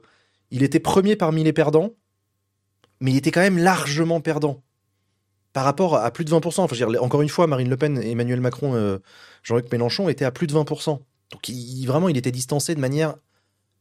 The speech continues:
incommensurable, euh, et c'était pas débattable, quoi. Du coup, sept pour cent, c'était bien quand même. Bah, oui, mais non, parce que ces sept pour cent ne se sont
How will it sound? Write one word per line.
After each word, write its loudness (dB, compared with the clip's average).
incommensurable, 0
euh, -2
et -10
c'était -8
pas 0
débattable, -2
quoi. -10
Du -10
coup, -4
sept -2
pour -6
cent, -2
c'était -6
bien -4
quand -2
même. -4
Bah, 0
oui, 0
mais 2
non, 0
parce 0
que 2
ces -6
sept -6
pour -4
cent 2
ne 0
se -6
sont -4